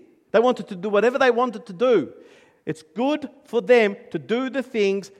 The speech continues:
that look like God, that look like Christ, because it comforts the heart, it eases the conscience,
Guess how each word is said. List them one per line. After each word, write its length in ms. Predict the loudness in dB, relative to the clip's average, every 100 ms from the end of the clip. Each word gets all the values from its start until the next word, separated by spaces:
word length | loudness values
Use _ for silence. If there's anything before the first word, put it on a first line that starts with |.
| _
that 280 | 2 2 2
look 220 | -6 -6
like 300 | 0 0 0
God, 360 | 0 2 2 -2 -8 -4
that 200 | -4 -4
look 220 | -8 0
like 240 | 2 2
Christ, 420 | 0 2 2 2 -4 -20 _
because 240 | -8 -6 -8
it 120 | -4
comforts 480 | -2 0 0 -4 -2
the 120 | -2
heart, 320 | 0 0 0 -6 _
it 220 | -8 -4
eases 400 | 0 0 0 -2
the 100 | -6
conscience, 580 | -10 -4 -4 -4 -6 -6